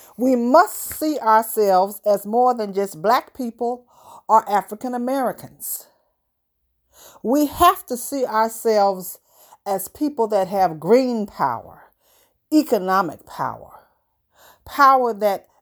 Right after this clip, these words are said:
exceeds and expands beyond our race in the sense of black power. And what I mean by that is, of course,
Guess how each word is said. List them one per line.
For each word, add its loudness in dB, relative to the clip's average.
exceeds -8
and -2
expands 0
beyond 0
our 4
race -2
in -2
the -2
sense -6
of 2
black 2
power. -6
And 2
what 6
I 4
mean -4
by 4
that -2
is, -6
of -10
course, 0